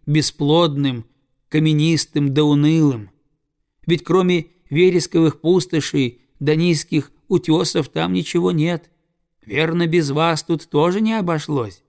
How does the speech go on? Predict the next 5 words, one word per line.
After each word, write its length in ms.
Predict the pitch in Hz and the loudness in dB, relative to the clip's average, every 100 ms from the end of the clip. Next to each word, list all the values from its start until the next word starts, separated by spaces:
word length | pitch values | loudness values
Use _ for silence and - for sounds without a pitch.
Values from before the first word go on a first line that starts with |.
| _ _ _ _ _ _ _ _ | _ _ _ _ _ _ _ _
"Да 440 | 151 113 120 113 | -20 -14 -8 -6
нет, 880 | 104 107 113 117 107 101 95 95 92 _ _ _ _ _ _ | -6 -10 -12 -12 -10 -10 -10 -14 -20 _ _ _ _ _ _
не 220 | 208 180 147 | -4 -2 -2
совсем 680 | - 143 - - 156 131 | -2 -4 -6 0 0 0
так", 640 | 113 135 123 101 90 - | -6 -6 -4 -4 -8 -16